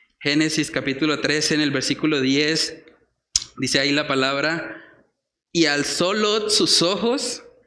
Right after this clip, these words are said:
y vio toda la llanura del Jordán, que toda ella era de riego, como el huerto de Jehová,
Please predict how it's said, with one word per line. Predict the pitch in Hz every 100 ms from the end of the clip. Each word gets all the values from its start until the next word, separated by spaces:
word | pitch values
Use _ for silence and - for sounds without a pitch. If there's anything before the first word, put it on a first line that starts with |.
| - _
y | 180
vio | 165 185 196 214 208
toda | 214 247 269 269
la | 254
llanura | 233 196 175 190 208 208
del | 196
Jordán, | - 175 147 131 151 135 104 - - - - _ _
que | - 170
toda | - 190 240 247 226
ella | 196 208 214 196
era | 196
de | 202 165
riego, | 139 151 165 190 185 190 190 - -
como | 175 165
el | 151 139
huerto | 143 185 208 208 208
de | 190
Jehová, | 180 - 127 123 147 160 170